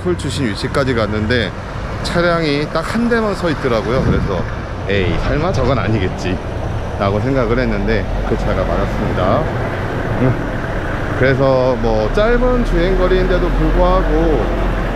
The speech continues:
엄청나게 긴장을 하면서 운전하게 됐네요. 어, 승현 저쪽이구나. 엄청나게 긴장을 하면서 운전하게 됐습니다.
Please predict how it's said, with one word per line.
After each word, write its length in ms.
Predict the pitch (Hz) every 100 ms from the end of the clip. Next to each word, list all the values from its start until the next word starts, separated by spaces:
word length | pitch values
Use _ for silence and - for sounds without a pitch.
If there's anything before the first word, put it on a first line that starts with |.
| - -
엄청나게 920 | 110 160 175 - 202 202 190 175 175
긴장을 680 | - 143 151 151 156 147 147
하면서 720 | 147 139 139 139 160 165 165 147
운전하게 400 | 135 147 139 135
됐네요. 800 | 127 113 117 110 107 107 - - - - - - - - -
어, 100 | 127
승현 260 | 143 135 113
저쪽이구나. 600 | - 92 85 82 98 101 - - - - - - - - - - - -
엄청나게 600 | - 110 135 175 180 156 147
긴장을 420 | - 120 135 123
하면서 460 | 120 113 104 110 139
운전하게 480 | 131 131 120 107 101
됐습니다. 640 | - 95 - 95 92 87